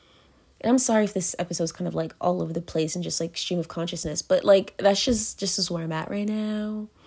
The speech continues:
I'm failing at the rebrand, but I just, like, I feel all these things and I think all these things, and it just sucks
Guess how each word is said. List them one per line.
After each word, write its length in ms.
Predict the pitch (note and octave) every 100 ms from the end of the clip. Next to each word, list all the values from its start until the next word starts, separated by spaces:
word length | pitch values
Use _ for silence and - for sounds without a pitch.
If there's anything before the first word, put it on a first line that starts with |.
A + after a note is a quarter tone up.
| - - -
I'm 160 | G3
failing 340 | F#3 E3+ F3 F#3+
at 80 | F3
the 60 |
rebrand, 840 | F#3 G3 F#3 F#3+ F#3 F#3 F#3 F#3 -
but 320 | F3+ E3+ D#3 - - - - _ _ _ _ _ _ _ _ _ _ _ _ _ _ -
I 100 | G3+
just, 280 | G3+ A#3+ -
like, 400 | A3 F#3+ - - - _ _ -
I 100 | G3
feel 260 | - G3
all 80 | G#3+
these 180 | G3+ F3+
things 240 | F3 F3+
and 80 | F3
I 60 | E3
think 260 | - E3+
all 100 | E3
these 200 | D#3+ D#3
things, 400 | - C#3 - - -
and 680 | F3 E3+ D#3+ D#3 D#3 - - - - - _ _ _ _ _ _ _ _ _ _ _ _ _ _ _ -
it 120 | G3+
just 200 | G3 F#3+
sucks 1000 | - - - D#3 D#3+ A3+ - - - -